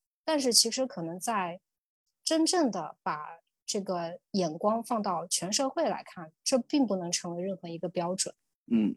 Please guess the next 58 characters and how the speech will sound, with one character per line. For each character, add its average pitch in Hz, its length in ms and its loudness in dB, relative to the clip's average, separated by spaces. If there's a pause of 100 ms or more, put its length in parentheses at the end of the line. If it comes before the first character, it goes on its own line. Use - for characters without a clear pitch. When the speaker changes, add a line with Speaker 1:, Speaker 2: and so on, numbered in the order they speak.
Speaker 1:
说 - 260 4
的 262 160 4 (140)
简 165 160 -2
单 220 180 -4
粗 285 200 0
暴 262 180 0
直 202 240 -4
白 190 220 -6
一 196 80 -4
点， 170 240 -8
就 214 160 -6
是 202 180 -2
可 185 160 -8
能 170 300 -2 (360)
大 226 120 0
家 220 340 2 (260)
就 302 120 0
是 294 100 4
把 180 160 -2
自 294 160 -2
己 196 160 -2
的 170 160 -4
衡 226 180 0
量 247 200 2
的 240 100 -2
尺 - 300 4
度 196 280 -4 (140)
不 202 60 -2
要 226 120 -2
跟 226 200 -6
着 214 80 -4
他 220 220 -10
的 214 120 -6
走， - 220 -8
放 226 180 0
得 190 100 0
更 214 220 0
宽 226 300 -2
更 214 200 -2
广 - 240 -4
一 170 80 -10
点 160 240 -10
点， - 160 -14 (120)
更 269 180 6
长 185 260 0
的 196 120 2
时 190 180 2
间 190 140 0
维 180 80 0
度 185 120 -4
去 185 200 -6
看。 - 360 -4 (760)
然 214 120 0
后 311 140 6
第 339 140 4
二 339 120 6
个 254 120 4
点， 196 260 0